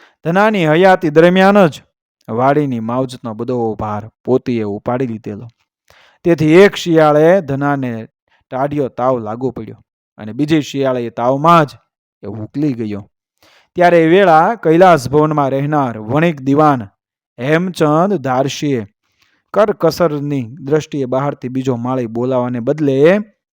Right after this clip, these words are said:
ભાણિયો પોતીને જ એ બગીચાના બાગબાન તરીકે નિયુક્ત કરી દીધા. પોતે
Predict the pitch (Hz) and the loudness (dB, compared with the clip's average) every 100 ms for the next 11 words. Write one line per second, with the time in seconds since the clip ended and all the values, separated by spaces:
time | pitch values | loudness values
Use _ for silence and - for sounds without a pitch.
0 | _ _ _ _ _ _ _ _ - 147 | _ _ _ _ _ _ _ _ -8 -4
1 | 156 143 123 143 139 165 175 143 101 _ | -2 -2 0 -2 0 2 2 0 -4 _
2 | _ _ _ _ - 110 147 147 139 135 | _ _ _ _ -20 -6 -4 -2 -4 -4
3 | 123 110 107 123 123 117 107 123 127 120 | -6 -4 0 0 0 -4 -2 -2 -2 0
4 | 131 156 196 _ _ _ - 104 143 160 | 2 2 2 _ _ _ -18 -12 -10 -12
5 | - 98 110 139 135 113 107 101 _ _ | -16 -14 -12 -12 -12 -14 -16 -18 _ _
6 | _ _ _ _ _ _ 170 170 147 131 | _ _ _ _ _ _ -2 0 0 0
7 | 127 151 | 2 0